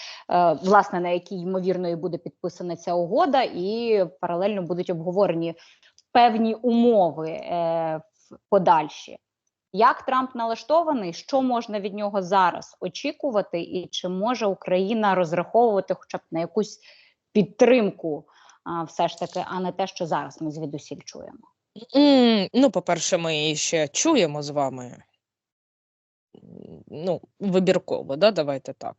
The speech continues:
Speaker 2: Воно,
Speaker 1: Це
Speaker 2: конечно,
Speaker 1: так, це
Speaker 2: всрато
Speaker 1: так.
Speaker 2: все звучить, але теж ми не, не звертаємо уваги на заяви Трампа у повній його мірі, бо дід ні-, несе херню, і херню він має нести, тому що він завжди так робив, бо він, е, ем,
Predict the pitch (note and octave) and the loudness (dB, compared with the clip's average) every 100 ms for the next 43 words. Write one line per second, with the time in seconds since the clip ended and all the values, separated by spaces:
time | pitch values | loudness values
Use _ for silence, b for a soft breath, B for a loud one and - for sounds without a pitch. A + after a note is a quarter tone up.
0 | F3+ G3 G#3 G3 F#3+ - G3+ - A#3+ E3+ | -2 0 2 2 2 2 0 2 2 2
1 | F3+ E3 - D#3 D#3+ F#3 - F4+ D4 E3 | -2 -6 -8 -8 -6 -8 -2 -2 0 2
2 | E3+ F3+ F#3 E3 D#3 D#3+ D#3+ D#3+ E3+ E3+ | 0 0 -4 -4 -6 -4 -4 -2 -2 -2
3 | G3 G#3+ D#3+ D3 D3 D3+ D3+ E3 D#3+ D3+ | -2 4 4 4 0 -2 2 0 0 -6
4 | D3 D3+ D3+ D3 D3 - F#3 G3 E3+ D3+ | -4 -2 0 0 0 0 0 2 2 2
5 | C3 B B B - E3 - G3 E3 E3 | 0 B B B 0 0 2 0 0 -4
6 | D#3 D#3 F3 G#3+ G#3 D#3 D#3+ F3+ E3+ E3 | -4 -2 -2 0 0 0 -2 -2 -2 -4
7 | D#3 F3+ E3+ E3 E3+ D3+ - F3 C4 D#4+ | -4 -2 -2 0 0 2 0 2 2 0
8 | - F3+ E3+ F#3 F3+ A#3 F#3+ E3+ E3 C#3+ | -2 -4 0 -2 0 0 0 2 2 0
9 | D3 D3+ - B3+ F3 E3+ E3 E3 D#3+ E3 | -2 -4 -4 -4 -2 -4 -2 -2 -2 -2
10 | D#3+ E3+ D#3+ F3 E3 A#3+ F3 E3 D#3+ G3+ | -2 -2 0 0 2 0 2 2 2 0
11 | F3 - E3 D#3 D#3+ D#3 D3+ D3 | 0 0 2 4 4 4 2 -2